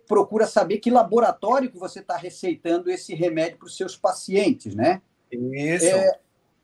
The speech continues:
Speaker 1: eu não vejo isso na corrida. Há uns quatro anos atrás, nós tivemos aqui um calote de milhares e milhares de corredores em, na, em Santa Catarina, ganharam um calote de uma empresa que veio aqui e disse que ia organizar uma corrida chamada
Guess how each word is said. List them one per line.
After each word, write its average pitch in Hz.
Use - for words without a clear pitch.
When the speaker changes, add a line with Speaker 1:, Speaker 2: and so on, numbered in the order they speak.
Speaker 1:
eu 269
não 311
vejo 247
isso 269
na 262
corrida. 233
Há 196
uns 208
quatro 247
anos 220
atrás, 165
nós 160
tivemos 175
aqui 170
um 208
calote 147
de 117
milhares 147
e 160
milhares 147
de 127
corredores 135
em, 131
na, 120
em 117
Santa -
Catarina, 147
ganharam 170
um 175
calote 165
de 165
uma 185
empresa 180
que 165
veio 196
aqui 190
e 233
disse 226
que 214
ia 220
organizar 185
uma 190
corrida 180
chamada 175